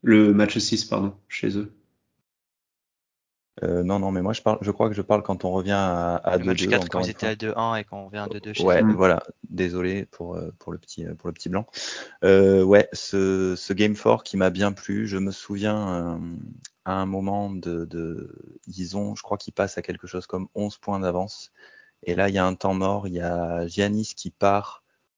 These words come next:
Speaker 2: en faisant une petite danse de la joie. Et là, j'étais dans un espèce d'état où j'avais envie de balancer un truc dans la télé.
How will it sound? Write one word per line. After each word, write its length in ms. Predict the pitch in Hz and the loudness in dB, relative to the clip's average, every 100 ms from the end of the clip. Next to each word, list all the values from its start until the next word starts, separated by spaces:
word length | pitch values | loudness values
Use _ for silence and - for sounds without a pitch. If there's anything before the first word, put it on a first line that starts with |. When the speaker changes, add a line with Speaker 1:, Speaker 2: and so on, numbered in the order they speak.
| - | -14
Speaker 2:
en 100 | 85 | -10
faisant 300 | - 95 101 | -4 -2 0
une 120 | 95 | -2
petite 340 | 92 95 98 | -6 -8 -8
danse 280 | 90 104 101 | -2 0 0
de 80 | 95 | 2
la 160 | 95 92 | 2 2
joie. 400 | 92 98 104 - _ - _ _ | 2 2 0 -4 _ -20 _ _
Et 80 | - | -8
là, 160 | 82 90 | -4 -4
j'étais 340 | 90 87 90 | -4 -6 -6
dans 220 | 90 87 | -4 -4
un 80 | 90 | -4
espèce 320 | 87 - 90 | -6 -6 -8
d'état 380 | 85 90 - 92 | -6 -6 -2 -2
où 100 | 87 | -2
j'avais 240 | 87 82 85 | -6 -6 -6
envie 240 | 85 85 | -6 -6
de 80 | 82 | -2
balancer 400 | 82 92 90 92 | 0 0 -2 -6
un 80 | 87 | -4
truc 160 | 87 | -4
dans 120 | 90 | -2
la 100 | 87 | -2
télé. 300 | - 101 131 | 0 -2 -2